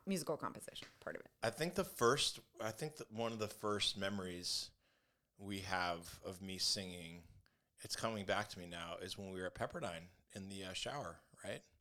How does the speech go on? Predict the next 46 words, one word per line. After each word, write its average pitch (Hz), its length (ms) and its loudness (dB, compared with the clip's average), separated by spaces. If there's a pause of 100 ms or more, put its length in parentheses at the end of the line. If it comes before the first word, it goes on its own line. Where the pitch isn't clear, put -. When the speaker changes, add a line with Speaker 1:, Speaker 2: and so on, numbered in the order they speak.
(360)
Speaker 1:
Ah, 208 680 0
the 196 100 2
sand. 196 840 4
Speaker 2:
Yeah. 110 320 8
So, - 200 6
Speaker 1:
Yes. 226 400 12
Speaker 2:
yeah, 123 220 10
yeah. 123 220 10
So, 123 520 8
so 123 200 4
we're 135 200 12
at, 131 320 12
we're 127 200 6
at 120 160 6
Pepperdine 123 680 8
Law 104 380 6 (540)
in, 107 520 2 (140)
like, 101 240 2
was 107 220 4
that, 113 360 8
that 131 100 8
was 131 120 4
a 110 60 4
one-bedroom 110 600 4
apartment, 101 480 0
right? 98 180 -4 (380)
Speaker 1:
It 185 100 0
was 170 120 -2
two-bedroom. - 420 -4
Speaker 2:
Oh, 147 80 8
Speaker 1:
One, - 80 8
Speaker 2:
two-bedroom. 113 420 6
Speaker 1:
yeah, 110 60 4
Speaker 2:
Well, 107 80 8
Speaker 1:
yeah. 110 60 6
Speaker 2:
we 110 60 4
used 110 200 2
one 104 160 0
as 90 120 -2
a 87 40 -2
study. 82 420 -2
So 98 280 4
we 104 100 4
Speaker 1:
Mm-hmm. 107 60 6
Speaker 2:
had, 104 300 6 (560)
um, 90 480 4